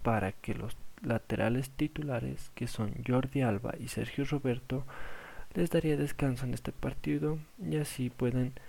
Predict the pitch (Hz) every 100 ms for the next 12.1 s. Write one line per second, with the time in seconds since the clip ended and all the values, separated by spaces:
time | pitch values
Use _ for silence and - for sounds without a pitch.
0 | - - - - - - 73 67 67 -
1 | - - - 120 120 - 117 - 120 113
2 | 113 - - 135 - 127 120 - 123 110
3 | - - - - - - - - 131 131
4 | 135 135 131 - 110 110 - - - 113
5 | 107 101 104 104 - 131 113 - 101 -
6 | - - - - - - 143 139 139 147
7 | 147 147 131 131 123 117 113 - 135 139
8 | 147 - - - - - - - - -
9 | - 147 - - 143 143 135 131 127 120
10 | 113 113 110 107 - - 143 135 127 117
11 | 110 - - 117 135 143 156 147 139 135
12 | 131